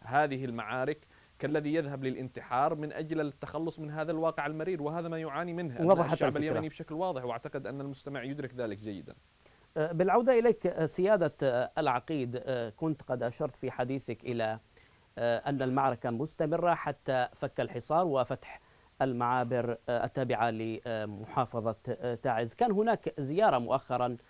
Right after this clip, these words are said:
Speaker 2: للمبعوث الأممي السويدي هانس جروندبرغ إلى محافظة، آه، تعز أيضا، آه، بعد عملية إخلاء القوات المشتركة للمناطق المحكومة باتفاق السويد.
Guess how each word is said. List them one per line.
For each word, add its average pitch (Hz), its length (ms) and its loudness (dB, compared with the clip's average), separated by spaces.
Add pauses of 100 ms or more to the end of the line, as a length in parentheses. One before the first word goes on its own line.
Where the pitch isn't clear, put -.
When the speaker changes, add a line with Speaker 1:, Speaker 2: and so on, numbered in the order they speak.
(300)
Speaker 2:
للمبعوث 120 760 -2 (100)
الأممي 123 600 -2
السويدي 123 420 -2
هانس 120 300 -4
جروندبرغ 131 500 -2 (180)
إلى 127 220 0
محافظة، 117 560 -2 (260)
آه، 120 140 -2
تعز 117 480 0
أيضا، 131 460 0 (400)
آه، 127 140 0
بعد 127 280 4
عملية 147 460 2 (100)
إخلاء 170 300 2
القوات 135 440 0
المشتركة 131 520 -2
للمناطق 120 680 -4
المحكومة 131 500 -2
باتفاق 123 500 -2
السويد. 131 480 -2